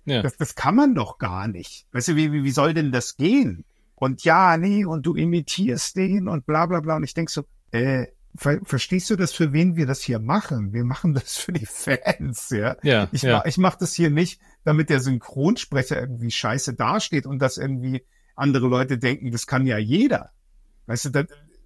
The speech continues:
Speaker 2: da, da verstehst du was falsch. Ich mache das deshalb, damit die Leute weiterhin unsere von uns gemachte Illusion weiter glauben.
Speaker 1: Mhm.
Speaker 2: Damit das nicht stirbt, weil sonst kannst du die,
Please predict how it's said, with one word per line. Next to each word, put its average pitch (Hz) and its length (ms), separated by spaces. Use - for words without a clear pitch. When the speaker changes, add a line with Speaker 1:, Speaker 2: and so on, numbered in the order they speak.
Speaker 2:
da, 131 200
da 127 120
verstehst 135 400
du 131 80
was 107 160
falsch. 220 260
Ich 143 120
mache 135 240
das 110 240
deshalb, 143 480
damit 151 280
die 127 120
Leute 175 520
weiterhin 170 640
unsere 196 640
von - 240
uns 240 420
gemachte 139 480
Illusion 143 840
weiter 104 360
glauben. 98 640
Speaker 1:
Mhm. 92 400
Speaker 2:
Damit 165 320
das 147 200
nicht 113 260
stirbt, - 560
weil 123 120
sonst 131 320
kannst 156 240
du 135 60
die, 120 280